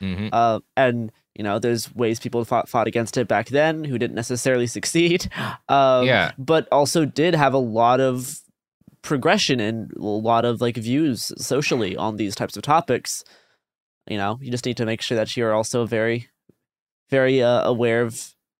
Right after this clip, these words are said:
Speaker 2: uh, the rise of fascism and being able to counter that as well, because they can just do so much damage in such a short, short amount of time, despite, you know, fifty years of progress.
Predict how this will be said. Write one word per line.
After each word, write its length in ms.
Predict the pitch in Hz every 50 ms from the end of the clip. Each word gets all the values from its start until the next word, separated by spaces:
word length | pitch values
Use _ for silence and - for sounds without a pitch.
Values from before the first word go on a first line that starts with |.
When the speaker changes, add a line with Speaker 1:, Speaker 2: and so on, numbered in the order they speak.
| _ _ -
Speaker 2:
uh, 240 | 87 117 117 113 107
the 180 | 82 107 123
rise 240 | 117 113 110 110 -
of 80 | 120 113
fascism 460 | 127 117 117 - 127 113 123 110 107
and 80 | 101 92
being 120 | 117 107
able 100 | 98 95
to 120 | - - -
counter 240 | - 135 127 - 117
that 120 | 98 -
as 140 | 85 95 -
well, 180 | 135 131 110 101
because 480 | - - - - 98 92 107 - - - _ _ _ _ _ _
they 80 | - 117
can 160 | - 123 117
just 140 | 117 113 -
do 80 | 120
so 180 | 113 - - 117
much 140 | 104 107 -
damage 320 | 123 113 113 110 107 -
in 80 | 110 104
such 160 | 120 113 -
a 40 | 110
short, 160 | - 123 117
short 200 | - - 123 117
amount 160 | 110 101 92
of 60 | 101
time, 340 | - 131 131 127 113 101 92 - _ _ _ _ _ _ _ _
despite, 340 | - 123 - - 117 117 76
you 60 | 90
know, 180 | 104 104 95 98
fifty 340 | - - 120 - - 120 101 -
years 200 | 101 95 - -
of 80 | 95
progress. 600 | - 120 120 120 - 80 - - - - - -